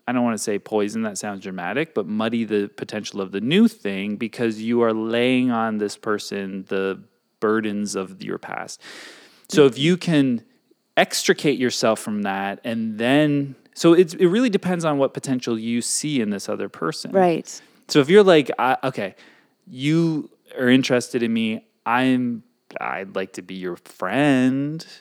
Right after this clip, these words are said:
Speaker 2: Yeah.
Speaker 1: but I'm not into a relationship thing, and you don't really see them as a potential partner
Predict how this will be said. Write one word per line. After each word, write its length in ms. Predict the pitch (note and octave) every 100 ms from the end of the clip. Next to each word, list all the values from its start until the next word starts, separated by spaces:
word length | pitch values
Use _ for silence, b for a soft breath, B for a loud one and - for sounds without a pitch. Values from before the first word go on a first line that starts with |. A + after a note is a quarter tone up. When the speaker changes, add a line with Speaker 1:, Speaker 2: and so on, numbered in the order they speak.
| _
Speaker 2:
Yeah. 200 | F#3+ - -
Speaker 1:
but 120 | A2
I'm 100 | G#2
not 300 | G2+ G2 G2
into 460 | G#2+ G#2 - G2+ F#2+
a 40 |
relationship 600 | F#2 F#2 A2 C3+ A2+ G2+
thing, 460 | - G2 F#2 F#2+ G2 b b b b b _ _ -
and 260 | E3+ E3+
you 140 | D3+ D3
don't 180 | D3+
really 300 | C#3+ C#3+ B2+
see 380 | A#2 - B2 A#2+
them 200 | A#2+ A2+
as 160 | A2 G#2
a 60 | G2+
potential 400 | - A#2 G2+ G2+
partner 420 | G2+ G2+ F#2+